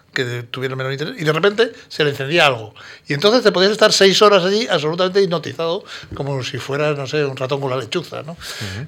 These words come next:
Speaker 1: Eh, y bueno, y ahí pues te pasaba todo, todo lo del mundo musical y no musical, ¿no?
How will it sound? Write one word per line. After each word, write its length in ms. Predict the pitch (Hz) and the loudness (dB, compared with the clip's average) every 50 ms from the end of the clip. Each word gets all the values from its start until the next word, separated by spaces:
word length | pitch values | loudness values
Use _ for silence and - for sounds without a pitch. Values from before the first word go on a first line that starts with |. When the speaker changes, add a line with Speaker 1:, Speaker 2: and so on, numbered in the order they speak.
| - - | -10 -6
Speaker 1:
Eh, 540 | - 139 131 131 127 127 123 117 107 107 104 | -2 -2 0 0 0 -2 -2 -4 -6 -6 -6
y 60 | 101 | -6
bueno, 180 | 107 117 123 120 | -6 -6 -6 -8
y 260 | 110 107 110 107 104 | -10 -10 -10 -6 -6
ahí 180 | 107 104 117 127 | -4 -4 -4 -6
pues 360 | - - 135 123 - - - _ - | -8 -6 -4 -4 -4 -4 -6 _ -8
te 80 | 139 | -6
pasaba 380 | 120 123 - - 139 135 131 127 | -4 -2 0 2 2 2 2 2
todo, 240 | 156 143 120 110 104 110 - | 0 0 0 -2 -6 -8 -4
todo 180 | 139 143 139 | 0 0 2
lo 200 | 135 139 135 131 | 2 2 2 0
del 100 | 131 123 | 0 -2
mundo 480 | 127 147 151 139 135 143 160 165 156 139 | -2 -2 -4 -2 -2 -2 0 0 0 -2
musical 480 | 131 127 123 120 107 - 139 151 151 | -4 -6 -8 -10 -8 -4 -2 -2 -2
y 60 | 147 131 | -2 -4
no 100 | 139 135 | -6 -8
musical, 480 | 110 104 107 117 - - - - 139 | -8 -10 -12 -14 -14 -14 -16 -14 -16
¿no? 60 | 196 | -16